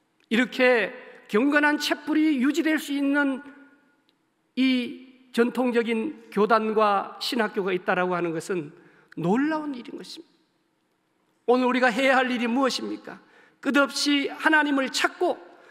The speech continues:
하나님을 만나고 하나님의 은혜를 구하는 일들을 위하여 지금이야말로 최선의 노력을 해야 될 때인 줄로 믿습니다. 오늘 이십삼 절 말씀에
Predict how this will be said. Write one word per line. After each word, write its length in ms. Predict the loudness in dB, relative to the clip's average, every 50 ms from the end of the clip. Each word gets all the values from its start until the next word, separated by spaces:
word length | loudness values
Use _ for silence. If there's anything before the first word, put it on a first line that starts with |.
| -10 -4
하나님을 460 | 0 2 4 4 4 2 2 2 4
만나고 560 | 4 4 4 4 4 4 4 4 2 -2 -2 -4 -12 -18 -20 -20 -20 -20 -20 -10
하나님의 760 | -4 0 4 6 8 8 8 6 6 4 6 4 4 2 0 0
은혜를 640 | 0 2 2 4 4 4 6 6 4 2 2 0
구하는 440 | 2 4 4 4 6 4 4 2 2
일들을 440 | 0 -2 -2 -2 -2 -2 -2 -2 0
위하여 580 | 0 2 2 4 4 4 2 2 0 -4 -8 -12 -18 -20 -20 -20 -20 _ _ _ _ _ _ _ _ _ _ _ _
지금이야말로 1040 | -8 -4 0 2 2 4 4 4 4 4 2 2 2 2 2 0 0 -2 -4 -8 -14 -20 -20 -20 -20 _ _ _ _ _ _ _ -12
최선의 520 | -4 0 2 2 2 4 2 2 4 4
노력을 340 | 4 2 2 2 2 0 2
해야 220 | 2 2 2 2 2
될 200 | 2 0 -2 0
때인 240 | 0 0 0 0
줄로 400 | -2 -2 -2 0 0 -2 -2 -4 -8 -18 -14 -10
믿습니다. 720 | -8 -8 -8 -8 -8 -10 -10 -10 -14 -16 -16 -18 -20 -20 -20 _ -20 -20 -20 -20 -20 -20 -20 -20 -20 -20 -20 -20 _ _ _ _ _ _ _ _ _ _ _ _ _ _ _ _ _ _ _ _ _ _ _ _ _ _ _ _ _ _ _ _ _ _ _ _ _ _ _ -4
오늘 240 | -2 0 0 0
이십삼 520 | 0 -2 -4 -6 -6 -10 -8 -4 -2 -2 -2
절 180 | -2 -2 -2
말씀에 600 | -2 -2 -4 -6 -6 -8 -8 -6 -6 -8 -10 -12